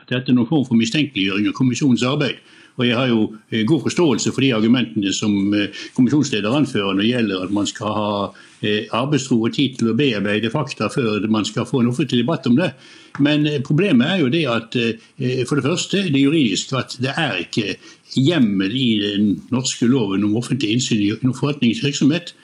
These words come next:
for å ta slike hensyn. Eh, hvis man bruker det som et, eh, valid argument, så kan man bruke det i en rekke saker innenfor offentlig forvaltning. Forvaltningen vil ofte med rette mene at de arbeider best hvis de slipper å få,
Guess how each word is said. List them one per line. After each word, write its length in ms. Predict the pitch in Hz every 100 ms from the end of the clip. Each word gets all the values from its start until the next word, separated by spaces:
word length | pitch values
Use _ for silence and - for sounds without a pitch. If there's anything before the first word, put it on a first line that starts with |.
| - - -
for 260 | - 139
å 360 | 113 117 117 113 -
ta 180 | 131 131
slike 320 | 131 156 160
hensyn. 400 | 120 120 - 98 - - - -
Eh, 260 | 120 120
hvis 180 | 127 135
man 380 | 135 131 123 113
bruker 420 | 120 131 - 131
det 160 | 147 151
som 180 | - 113
et, 260 | 104 - 123
eh, 200 | 107 107 - - _ _ - 139
valid 400 | 123 127 156 113
argument, 400 | 110 135 143 175
så 140 | 135
kan 100 | 143
man 100 | 127
bruke 200 | 117 127
det 100 | 123
i 120 | 113
en 40 | 107
rekke 380 | 147 147 - 147
saker 400 | 127 143 - 113
innenfor 400 | 107 131 - 120
offentlig 240 | 156 131
forvaltning. 480 | 139 165 135 160 208 - - -
Forvaltningen 720 | - 170 151 113 107 117 117 117
vil 360 | 170 110 104 - _
ofte 380 | 143 - - 190
med 140 | 180
rette 420 | 135 143 - - 160
mene 320 | 123 139 135 104
at 180 | 95 -
de 200 | 113 117
arbeider 420 | 107 123 107 101
best 300 | 123 143 -
hvis 120 | 107
de 100 | 113
slipper 400 | - 160 139 -
å 160 | 107 104
få, 380 | - 120 92